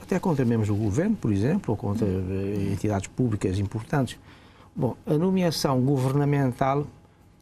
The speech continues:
pode criar algumas re-,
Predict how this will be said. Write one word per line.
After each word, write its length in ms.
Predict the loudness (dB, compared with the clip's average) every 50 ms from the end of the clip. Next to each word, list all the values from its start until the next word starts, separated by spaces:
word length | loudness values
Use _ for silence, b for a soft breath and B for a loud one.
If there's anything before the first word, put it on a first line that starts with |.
| -20 -20 -20 _ _ -20 _ -20 -20 _ _ -20 -12 _
pode 360 | 0 0 2 2 0 -2 -2
criar 440 | -2 0 2 2 2 2 2 2 2
algumas 640 | 0 0 0 2 2 2 2 2 2 0 -2 -4 -6
re-, 180 | -10 -12 -12